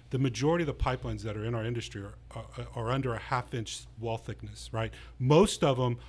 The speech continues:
are in the quarter of an inch wall thickness. Some are even thinner than that, point, point five five inches. So there's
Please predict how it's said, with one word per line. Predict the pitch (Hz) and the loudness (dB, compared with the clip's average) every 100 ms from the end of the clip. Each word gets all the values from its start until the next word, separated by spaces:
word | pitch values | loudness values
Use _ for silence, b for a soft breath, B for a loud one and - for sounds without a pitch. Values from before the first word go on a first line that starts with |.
| B | B
are | 127 127 | 0 2
in | 127 | 2
the | 113 | 0
quarter | - - 151 147 | -2 2 6 6
of | 123 | 6
an | 110 | 2
inch | 104 - | -2 -4
wall | 107 101 | -6 -6
thickness. | - 107 107 - B B | -6 -6 -6 -6 B B
Some | - - 175 175 - | -6 0 2 2 -2
are | 123 117 | -4 -4
even | 123 117 110 110 - | -4 -4 -6 -8 -12
thinner | - 113 117 | -6 -4 -4
than | 107 104 | -4 -6
that, | 110 101 - - B B | -4 -6 -8 -18 B B
point, | - 147 135 - - - - - - - | -2 0 -2 -8 -18 -20 -20 -20 -18 -8
point | 160 131 - - | -4 -4 -6 -6
five | - 127 123 | 0 0 0
five | - 123 117 | -4 -2 -2
inches. | 120 120 - 123 113 - B B | -2 -4 -4 -6 -6 -10 B B
So | - 147 | 0 4
there's | 147 147 | 4 4